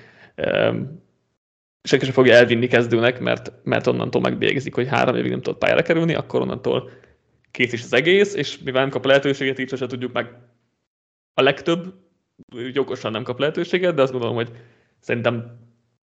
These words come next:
több olyan játékos is lehetne, aki, aki, ö, akiben több lehetőség rejlik, és mondjuk elveszik. Nyilván erre most példát nehéz mondani, hiszen ezt sose, sose tudjuk meg. Most meg kíváncsi leszek Jordan Love-val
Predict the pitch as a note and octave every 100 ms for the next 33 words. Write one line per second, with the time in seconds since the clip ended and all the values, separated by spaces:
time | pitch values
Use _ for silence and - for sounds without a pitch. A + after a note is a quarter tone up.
0 | - - _ - D3 C3+ B2+ A#2+ A#2+ A#2+
1 | A#2+ A#2 B2 B2+ B2 B2 A#2+ - - -
2 | A2 A2 - - _ _ - D#2 G2+ G2
3 | F#2+ G#2+ D3 - _ _ _ _ - -
4 | A#2+ A#2+ G#2 G#2+ - A#2 - - C#3+ D3+
5 | - A2+ - D#2 - C2+ A#1+ - - -
6 | _ _ _ _ _ _ _ _ _ _
7 | _ B2 A#2 F2+ F2 E2+ E2 - C3+ A2+
8 | G#2 A#2 A2 A#2 A2 G#2+ G#2 A2 G2+ D2
9 | - - B2 A2+ A#2 B2 B2 A#2 B2 A#2+
10 | C3+ F3 - - _ _ - C3+ A#2 -
11 | A#2 - A#2 A#2+ A#2 A#2+ G2+ G#2 G#2+ F#2+
12 | E2+ A2 A2+ -